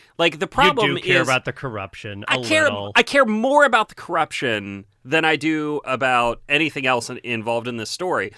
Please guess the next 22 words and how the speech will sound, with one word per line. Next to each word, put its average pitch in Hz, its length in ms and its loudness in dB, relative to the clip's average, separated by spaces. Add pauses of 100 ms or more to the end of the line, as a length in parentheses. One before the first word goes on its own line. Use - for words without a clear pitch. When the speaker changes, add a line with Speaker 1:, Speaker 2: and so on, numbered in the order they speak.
(180)
Speaker 1:
But, 202 140 0
like, 190 300 0
the, 208 260 -8
the, 202 380 -12 (240)
the, 165 360 -16
the 175 160 -10
thing 285 300 -6
that 240 140 -2
is 175 120 -4
bad 165 360 -4
about 151 260 0
the 139 160 -8
H 139 220 -8
F 135 160 -8
P 185 180 -12
A 233 300 -6
is 180 300 -10
that 165 300 -4
they 180 160 -2
are 202 140 -2
awarding 165 640 -4
things 160 720 -8